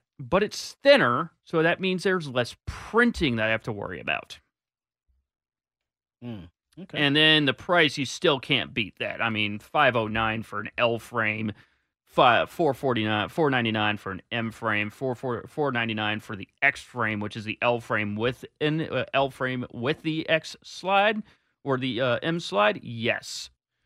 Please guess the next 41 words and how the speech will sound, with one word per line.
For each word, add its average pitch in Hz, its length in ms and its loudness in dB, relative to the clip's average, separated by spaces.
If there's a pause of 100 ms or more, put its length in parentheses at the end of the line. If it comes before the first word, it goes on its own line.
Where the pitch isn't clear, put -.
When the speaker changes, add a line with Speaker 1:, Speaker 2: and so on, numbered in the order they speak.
(140)
Speaker 1:
I 110 100 4
would 120 180 2
definitely 175 340 4
probably, 120 400 2
if, 127 200 -6
if 131 380 -2
I 156 120 2
were 165 60 2
to 127 80 0
pick - 320 -8
any 220 220 2
one 214 200 2
of 156 100 0
those, 101 400 -4 (340)
it'd 139 160 -2
probably 156 300 2
be 139 160 0
an 127 160 -2
X. - 340 -4
I 117 80 -2
get 113 180 -10
the 123 60 -10
most 139 580 -4
grip, 165 580 -4 (760)
which - 180 -8
means 135 180 -2
most 139 280 -2
comfort 214 480 0
and 143 80 -2
most 131 220 -4
control. 147 680 0 (960)
Capacity 117 560 2
is 147 160 -4
a 147 120 0
secondary 139 480 -2
thing 113 180 -4
in 107 120 -4
my 107 200 -2
mind 101 320 -2
on 101 160 -4
that 95 160 -6